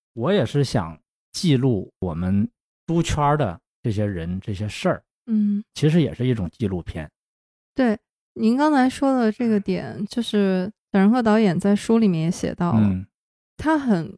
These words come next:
Speaker 2: 注重他作品里面要有文献性。
Speaker 1: 对，这个很重要。他说他那些片子呢，都经得起考据。
Speaker 2: 嗯。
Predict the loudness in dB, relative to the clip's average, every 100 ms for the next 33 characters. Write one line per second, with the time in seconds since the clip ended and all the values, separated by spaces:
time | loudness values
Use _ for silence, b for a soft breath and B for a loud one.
0 | _ -2 0 2 0 -2 -4 -2 2 2
1 | 4 2 2 0 -6 -8 -12 _ _ 2
2 | 4 4 2 0 0 0 0 2 2 0
3 | -6 -8 -10 _ _ 6 6 6 0 _
4 | _ _ _ 4 6 6 6 6 6 2
5 | _ _ _ -2 0 4 4 4 2 4
6 | 4 6 4 4 6 8 8 8 6 4
7 | 2 0 2 6 8 8 4 2 0 2
8 | -2 -4 _ _ 0 0 -2